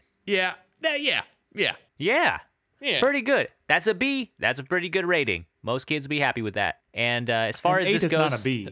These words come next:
Speaker 1: <laughs> An eight's definitely, like, an A minus.
Speaker 3: An eight's
Speaker 2: It's
Speaker 3: like
Speaker 2: a
Speaker 3: an A minus in this context because, like, a passing grade in school is not a five. It's a seven.
Speaker 2: Isn't it, like, eighty percent is an A, is a B?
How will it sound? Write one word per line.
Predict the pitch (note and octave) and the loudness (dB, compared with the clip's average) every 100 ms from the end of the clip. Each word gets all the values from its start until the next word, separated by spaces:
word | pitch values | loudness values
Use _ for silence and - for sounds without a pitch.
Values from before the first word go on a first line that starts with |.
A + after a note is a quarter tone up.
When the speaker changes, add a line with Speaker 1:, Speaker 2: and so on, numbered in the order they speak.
| - | -10
Speaker 1:
<laughs> | - G#3+ D3+ D3 - | -6 -4 -2 -2 0
An | G3+ | 0
eight's | C#3+ F3 D3 | 0 -2 -4
definitely, | - D#3 - D3 B2+ A#2+ | -2 -2 0 -2 -2 -2
like, | A#2 A2+ | -2 -2
an | A#2 | 0
A | A#2 | 0
minus. | A2+ A#2 - | 0 -2 -2
Speaker 3:
An | G3+ | 0
eight's | D#3+ E3 G3 - | 2 2 2 2
Speaker 2:
It's | |
Speaker 3:
like | E3 | 2
Speaker 2:
a | D#3 | 2
Speaker 3:
an | |
A | C#3+ D3 | 2 0
minus | C#3+ C#3 C3 | 0 0 -2
in | C3 | -4
this | B2+ - | -6 -6
context | B2 A#2 B2 A2+ - | -6 -4 -4 -6 -8
because, | C3+ D3 B2+ B2 - _ | -2 -2 -2 -8 -18 _
like, | C#3 C3 | -8 -6
a | B2+ | -6
passing | - E3 E3 D3 B2+ | -6 -4 -4 -6 -2
grade | C3+ C3+ B2 A2+ | 0 2 0 -2
in | B2+ | -8
school | B2 - D3+ C#3 A#2+ - | -8 -4 0 0 0 -2
is | B2 A#2+ | -6 -4
not | C3+ B2 B2 | -2 -2 -4
a | A#2+ | -8
five. | - - B2 G#2+ F#2 - - | -10 -2 0 0 -2 -6 -14
It's | - | -14
a | - | -4
seven. | D3+ C3 | 0 0
Speaker 2:
Isn't | G#2 | 0
it, | - | -2
like, | D#3+ D#3 - _ C3+ | 0 -2 -4 _ -4
eighty | C#3+ D3 D3 | -2 -2 -4
percent | C#3+ B2+ B2 A#2+ - | -4 -2 -2 -2 -2
is | B2 A2+ | -6 -6
an | A2 | -4
A, | F#2 F#2 F#2 | -2 0 -2
is | - A2+ | -4 -4
a | A2 | -2
B? | G#2 G#2+ B2+ | -2 -4 -6